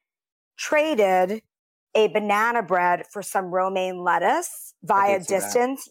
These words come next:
Speaker 1: using one of the kids' toys, I'm assuming Luna's. Um, and it was just absolutely adorable. But my intention for Chrissy is to please, please start doing cooking on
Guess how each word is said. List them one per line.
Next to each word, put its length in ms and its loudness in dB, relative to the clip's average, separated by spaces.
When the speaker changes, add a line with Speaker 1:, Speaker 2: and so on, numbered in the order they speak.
Speaker 1:
using 340 -2
one 180 2
of 240 0
the 100 -4
kids' 480 -2
toys, 420 2
I'm 120 -2
assuming 460 -4
Luna's. 480 -10
Um, 240 2
and 100 0
it 60 -4
was 120 0
just 220 -6
absolutely 480 -2
adorable. 520 0
But 160 0
my 180 2
intention 500 -2
for 120 -2
Chrissy 380 -2
is 260 -6
to 80 -2
please, 460 0
please 460 -2
start 720 2
doing 460 2
cooking 720 0
on 440 2